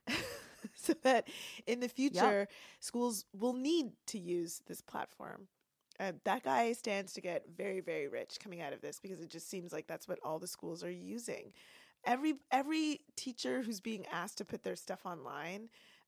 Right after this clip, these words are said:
Speaker 1: um, you know, just beware <laughs> about doing very well at that.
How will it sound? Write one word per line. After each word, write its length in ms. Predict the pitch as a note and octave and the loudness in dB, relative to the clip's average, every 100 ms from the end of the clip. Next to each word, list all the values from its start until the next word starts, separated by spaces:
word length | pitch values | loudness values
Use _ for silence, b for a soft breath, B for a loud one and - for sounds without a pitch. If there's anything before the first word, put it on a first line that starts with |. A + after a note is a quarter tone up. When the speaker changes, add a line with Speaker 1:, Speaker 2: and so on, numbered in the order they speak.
| - | -2
Speaker 1:
um, 420 | G3 G3 F#3+ F#3+ - _ | 0 0 -2 -8 -14 _
you 120 | G3+ | -6
know, 180 | G#3+ G3 | -2 -2
just 220 | A3 C4+ - G3 | -2 -4 -4 -2
beware 680 | A#3 B3+ A#3+ D4+ - - - F#4 - | 2 6 6 6 4 2 4 4 4
<laughs> 200 | C4+ - | 0 2
about 380 | A3 A3+ G#3+ - b b b b b - | 4 6 4 0 b b b b b -4
doing 360 | A3+ B3 B3 | 0 0 0
very 220 | G#3+ G#3+ A#3+ | 4 6 6
well 220 | A3+ C4 | 6 6
at 120 | F#3+ | 4
that. 220 | - - | 2 4